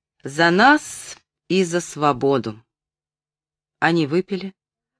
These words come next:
Мадам подала омлет, и они выпили ещё, но уже молча. «Поешь, Дэвид, пожалуйста», — сказала Марита.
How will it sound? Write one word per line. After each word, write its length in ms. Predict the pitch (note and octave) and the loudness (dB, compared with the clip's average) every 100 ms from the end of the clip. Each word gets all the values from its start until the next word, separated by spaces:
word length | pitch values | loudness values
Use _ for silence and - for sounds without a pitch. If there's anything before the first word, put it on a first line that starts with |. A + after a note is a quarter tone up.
| _ _ | _ _
Мадам 320 | F3+ F3 G#3+ | 0 2 2
подала 400 | G3 D#3 D#3 E3+ | 0 -2 0 2
омлет, 420 | D#3 C#3+ C3 C3 C3+ | 0 -2 -4 -4 -4
и 40 | |
они 200 | C#3 D#3 | -2 -2
выпили 320 | D3+ C#3+ B2+ | -2 -4 -4
ещё, 640 | B2+ B2 - - E3+ G#3+ A#3 _ _ _ | -4 -4 -4 -2 0 0 -2 _ _ _
но 120 | C#3 | -8
уже 180 | C#3 D#3 | -6 -4
молча. 540 | D3 B2 A#2+ - C3 B2 _ _ _ _ _ _ _ _ _ _ _ _ _ - | -4 -4 -6 -10 -12 -18 _ _ _ _ _ _ _ _ _ _ _ _ _ 0
«Поешь, 380 | A3+ A#3 B3+ F#3+ | 4 6 4 2
Дэвид, 340 | D#3 B2+ B2 | -2 -2 -4
пожалуйста», — 640 | D3+ D3+ F3 D3 - - C3+ - | -4 0 0 -2 -8 -16 -20 -8
сказала 400 | D3+ C#3+ C#3 C#3+ | -6 -4 -4 -2
Марита. 480 | C#3+ C3+ C3 - | -4 -4 -10 -16